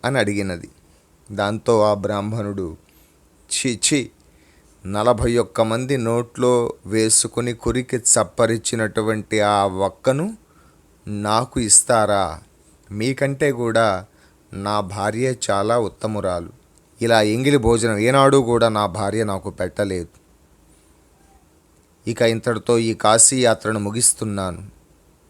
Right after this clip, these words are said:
అని నేరుగా ఇంటికి వెళ్ళి తన భార్యను క్షమించమని కోరి, ఎలాంటి అనుమానాలు లేకుండా ప్రశాంతమైనటువంటి జీవితాన్ని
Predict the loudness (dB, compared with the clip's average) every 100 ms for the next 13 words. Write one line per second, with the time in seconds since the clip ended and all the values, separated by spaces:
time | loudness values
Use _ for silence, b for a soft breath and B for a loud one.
0 | _ _ -6 -4 -2 0 0 4 2 2
1 | -2 -6 -4 -2 0 -2 -8 -16 _ _
2 | _ _ _ _ _ 0 0 -2 0 0
3 | 0 -2 -6 -12 _ _ _ -8 -4 -4
4 | -2 2 2 0 -6 -6 -2 -2 -4 -12
5 | _ _ _ _ _ _ _ _ _ _
6 | _ -4 2 4 2 0 0 0 0 0
7 | 2 2 2 -2 -4 -6 -6 -6 -8 _
8 | _ _ _ _ _ _ -4 2 2 2
9 | 2 2 2 -2 -4 -4 -4 -4 -4 -4
10 | -4 -4 -4 -2 -4 -6 -8